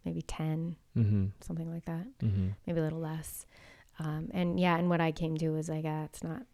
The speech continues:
Speaker 1: it's not my medicine."
Speaker 2: Mm-hmm.
Speaker 1: I think it can be helpful for some people. It's also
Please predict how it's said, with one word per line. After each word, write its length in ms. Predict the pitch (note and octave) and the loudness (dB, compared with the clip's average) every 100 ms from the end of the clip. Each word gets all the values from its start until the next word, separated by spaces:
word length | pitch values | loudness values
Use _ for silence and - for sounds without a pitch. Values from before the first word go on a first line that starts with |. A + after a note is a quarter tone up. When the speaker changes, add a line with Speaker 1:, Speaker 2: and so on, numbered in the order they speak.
| _ _ | _ _
Speaker 1:
it's 100 | - | -2
not 140 | F#3+ E3 | 0 2
my 180 | D#3+ | 2
medicine." 500 | D#3 D#3 E3 - - - - - | 2 0 -2 -6 -8 -10 -14 0
Speaker 2:
Mm-hmm. 180 | A#2+ F2 | 2 4
Speaker 1:
I 40 | |
think 200 | F2+ D#3 | 4 2
it 60 | A#3+ | -2
can 100 | F3 | -2
be 80 | D#3+ | 0
helpful 320 | D#3+ - D#3+ | -2 -2 -4
for 140 | E3 | -4
some 200 | D#3+ D#3+ E3 | -4 -4 -2
people. 420 | D#3 D#3+ D#3 D#3+ - | -4 -4 -6 -8 -16
It's 120 | - E3 | -10 -6
also 440 | D#3+ E3 D#3+ E3+ | -6 -4 -4 -6